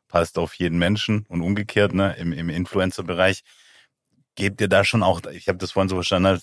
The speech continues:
ihr seid ja auch stark beratend tätig, ihr gebt ja auch so dann da schon eine Richtung vor? Also kannst, weiß ich nicht, er ruft irgendwie Audi an und sagt, "Ich hätte gern die Frau Petkovic als Testimonial und als Influencerin vielleicht." Und ihr sagt, "Hm,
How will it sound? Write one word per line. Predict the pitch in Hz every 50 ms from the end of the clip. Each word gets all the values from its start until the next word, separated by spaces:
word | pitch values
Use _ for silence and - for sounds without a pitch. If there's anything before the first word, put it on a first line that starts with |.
| - -
ihr | -
seid | 80 85 90 90
ja | 98 90
auch | 85
stark | - - - 87 92 85 -
beratend | 90 80 82 85 98 98 101 92
tätig, | - - 104 92 - 101 80
ihr | 87 85
gebt | 82 95 85 82
ja | - 90 85
auch | 87 82
so | - - 90
dann | 85 90 87 90 85
da | - 85 90 95
schon | - - 104 95
eine | 92 85 85
Richtung | 104 107 - - 104 98
vor? | 90 - - 101 101 113 127 127 _ _ _ _
Also | - 82 80 82
kannst, | - - 82 73 - _
weiß | - 82 85 -
ich | 82
nicht, | 80 73
er | 85 85 82
ruft | 78 85 80 - _
irgendwie | 87 85 85 87 -
Audi | - 87 95 104 104 95
an | 90 92
und | 90 85
sagt, | 80 87 85 82 _ _ _ _ _ _ _ _ _ _
"Ich | 82 -
hätte | - 87 - -
gern | 85 85 85 82
die | 85
Frau | 87 - - 82 -
Petkovic | - 87 90 _ - 95 85 87 85 - -
als | - 82 85 82 -
Testimonial | - 87 87 - - - 85 87 90 95 98 98 95 95
und | 90 85 87 85 82
als | 82 82 73 -
Influencerin | - 87 107 107 - 107 98 98 98 - - 92 95 95 90
vielleicht." | - 95 92 90 85 _ - - - - - _ _ _
Und | - 80
ihr | 80
sagt, | 78 87 82 _ -
"Hm, | 82 90 92 92 87